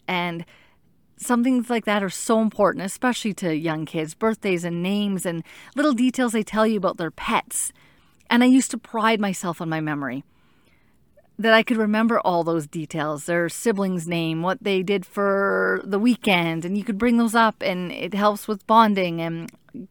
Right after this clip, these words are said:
creating those relationships. And now I just worry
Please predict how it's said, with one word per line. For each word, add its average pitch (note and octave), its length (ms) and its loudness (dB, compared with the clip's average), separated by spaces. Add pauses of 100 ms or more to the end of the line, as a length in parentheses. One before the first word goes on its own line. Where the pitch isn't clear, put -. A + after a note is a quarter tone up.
(120)
creating A3+ 320 2
those G#3 160 -2
relationships. G3 800 0 (960)
And G#3+ 100 -2
now F#3 160 6
I G#3 80 6
just F#3+ 220 -4
worry F3 400 2